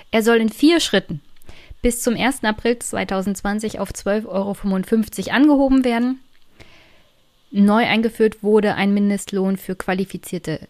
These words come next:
Pflegehilfskräfte, also angelernte Pflegekräfte mit einjähriger Ausbildung. Er soll bis zum ersten April neun-, zweitausendzweiundzwanzig auf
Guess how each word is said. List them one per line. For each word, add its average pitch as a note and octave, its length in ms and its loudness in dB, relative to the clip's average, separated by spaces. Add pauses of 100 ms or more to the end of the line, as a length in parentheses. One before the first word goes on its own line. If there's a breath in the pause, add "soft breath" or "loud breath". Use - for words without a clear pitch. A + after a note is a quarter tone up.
(160)
Pflegehilfskräfte, B3 1300 -2 (100)
also F#3 460 -4 (580)
angelernte A3+ 640 0
Pflegekräfte G3+ 800 -6 (380 loud breath)
mit F#3+ 200 -4
einjähriger F#3 600 -2
Ausbildung. A#3 640 0 (320 loud breath)
Er F#3+ 100 0
soll F#3+ 220 0
bis F#3 280 -8
zum D#3+ 300 -4 (160)
ersten F3+ 400 -4
April G#3 460 -2 (100)
neun-, G#3 380 2
zweitausendzweiundzwanzig A3+ 1800 0 (240 loud breath)
auf G#3+ 240 -2